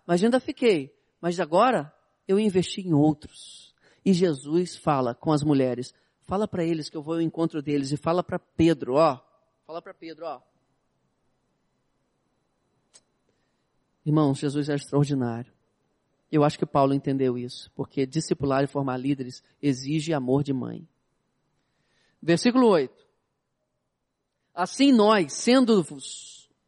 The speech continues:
tão afeiçoados, eu amei vocês tanto,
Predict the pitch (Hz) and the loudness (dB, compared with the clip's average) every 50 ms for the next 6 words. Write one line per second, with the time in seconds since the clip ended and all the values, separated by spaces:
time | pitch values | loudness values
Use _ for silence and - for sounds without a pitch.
0 | _ _ - 240 262 285 311 302 262 - 220 208 - - 220 202 - - - 165 | _ _ 0 0 2 2 2 0 0 0 -2 0 2 2 0 0 0 -2 -2 0
1 | 156 165 185 196 175 143 - _ _ _ _ - - _ _ _ _ _ _ _ | 2 4 4 4 4 2 -2 _ _ _ _ -20 -20 _ _ _ _ _ _ _
2 | _ _ _ - 214 220 226 208 202 202 233 254 240 180 196 185 - - 220 185 | _ _ _ 2 4 4 4 2 2 0 0 0 0 2 0 0 -2 -2 -8 -8
3 | - - - _ - 247 262 254 226 202 - _ - 190 165 135 - | -10 -14 -8 _ 0 2 2 2 0 -2 -4 _ 0 2 2 0 -2